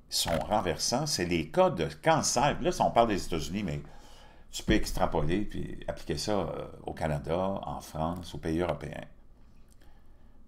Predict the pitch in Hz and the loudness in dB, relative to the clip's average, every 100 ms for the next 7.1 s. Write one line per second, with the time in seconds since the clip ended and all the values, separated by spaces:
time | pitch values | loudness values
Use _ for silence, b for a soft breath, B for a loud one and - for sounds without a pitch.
0 | - - 107 - 175 - 98 - 147 143 | -12 -2 0 4 6 10 10 10 6 8
1 | 85 80 113 123 117 87 147 135 117 156 | 8 8 6 6 2 4 6 6 6 4
2 | - 92 101 90 92 147 104 143 123 101 | 2 4 8 8 6 2 6 6 6 4
3 | 95 87 78 120 120 101 78 - 101 98 | 4 4 2 0 0 2 2 2 0 -2
4 | 73 - - - - - - - - 95 | -8 -14 -20 -18 -18 -18 -20 -8 2 4
5 | 95 135 - 87 80 - - 82 73 85 | 4 0 2 2 0 -6 -4 -2 0 2
6 | 107 - - - 90 78 73 71 71 95 | 2 2 -2 -4 -4 -2 -2 -2 0 -2
7 | 147 | -2